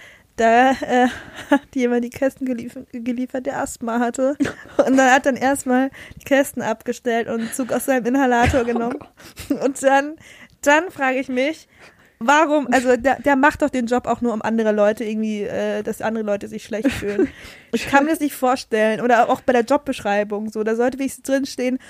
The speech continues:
Speaker 1: "Sollte keine Atemprobleme <laughs> haben." Also es ist ja auch wirklich
Speaker 2: Anstrengend.
Speaker 1: irgendwie, ja, und ganz ehrlich, nach zwei Jahren kannst du die alle sowieso wegwerfen. Die haben alle irgendwie drei Bandscheibenvorfälle.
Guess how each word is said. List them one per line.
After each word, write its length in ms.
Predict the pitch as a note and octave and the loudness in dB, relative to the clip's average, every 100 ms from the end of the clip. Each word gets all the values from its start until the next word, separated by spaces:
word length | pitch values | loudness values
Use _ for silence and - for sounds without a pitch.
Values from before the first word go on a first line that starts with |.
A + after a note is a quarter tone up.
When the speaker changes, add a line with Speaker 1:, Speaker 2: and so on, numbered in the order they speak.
| - - | -20 -4
Speaker 1:
"Sollte 340 | C#4 D#4 D4 | 4 4 4
keine 280 | C#4 C#4 B3 | 0 2 4
Atemprobleme 800 | C4 C#4 B3+ C4 B3 B3 A#3 B3+ - | 2 2 0 0 4 4 4 2 0
<laughs> 100 | - | -2
haben." 380 | C4 A3+ A3 A3+ - - | 0 2 -2 -6 -10 -2
Also 220 | A#3+ B3 | -2 0
es 100 | B3+ | -4
ist 140 | C4 C4+ | -2 2
ja 120 | A3+ | 2
auch 120 | - | 2
wirklich 520 | B3+ C4 B3+ B3+ - - | -2 0 -2 -4 -8 -8
Speaker 2:
Anstrengend. 460 | B3 D#4+ - A#3+ | -6 -6 -2 0
Speaker 1:
irgendwie, 320 | A#3+ A#3+ A#3+ B3 - - | 2 2 0 0 -8 -6
ja, 160 | A3+ B3 | 0 2
und 100 | B3 | 2
ganz 160 | C#4 | 0
ehrlich, 220 | - C4+ | 2 2
nach 140 | C4+ B3 | 2 0
zwei 180 | B3 B3+ | 2 4
Jahren 160 | B3+ | 2
kannst 200 | A#3+ A#3+ | 0 -2
du 40 | A#3+ | 0
die 40 | |
alle 140 | G#3+ | 0
sowieso 280 | G#3+ A3 G#3 | 0 0 0
wegwerfen. 440 | G#3 - G3+ G#3 A3 | -2 -2 -2 -2 -2
Die 80 | |
haben 100 | A3 | -2
alle 320 | G#3 G#3 G#3 G3+ | -2 -2 -2 -2
irgendwie 520 | A3 A3 G#3+ A3 A3+ - _ | -4 -4 -4 -8 -12 -16 _
drei 220 | - G#3+ | 0 4
Bandscheibenvorfälle. 1000 | G#3+ A3 A#3+ G#3+ G#3 G#3 G3+ G#3+ A3 A3+ | 6 4 4 2 2 -2 -4 -4 -2 -4